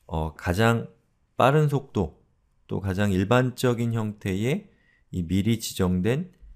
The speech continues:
이 컨피그레이션 파일을 그 세팅을 해놓고 있습니다. 그래서 그 세팅을 통해서 여러분들이 서비스를 하면 무난하게 서비스를 진행을 할 수가 있고요.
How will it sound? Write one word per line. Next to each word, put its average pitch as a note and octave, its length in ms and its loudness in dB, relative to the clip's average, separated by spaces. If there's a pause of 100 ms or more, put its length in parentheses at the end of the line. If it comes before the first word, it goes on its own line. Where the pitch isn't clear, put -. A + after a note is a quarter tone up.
(140)
이 C3 120 -14
컨피그레이션 A2+ 760 -4
파일을 G#2 560 -6 (800)
그 D2+ 180 -10
세팅을 B2+ 460 -4
해놓고 D3+ 280 -2
있습니다. - 420 -14 (340)
그래서 F#2+ 220 -8
그 G2+ 220 2
세팅을 C3 500 -2
통해서 B2 600 -4 (280)
여러분들이 A2 380 0
서비스를 B2+ 500 0
하면 G#2+ 260 0
무난하게 G#2 460 2
서비스를 F#2+ 500 -6
진행을 E2 320 -8
할 G#2+ 80 -6
수가 G2+ 220 -8
있고요. E2+ 420 -8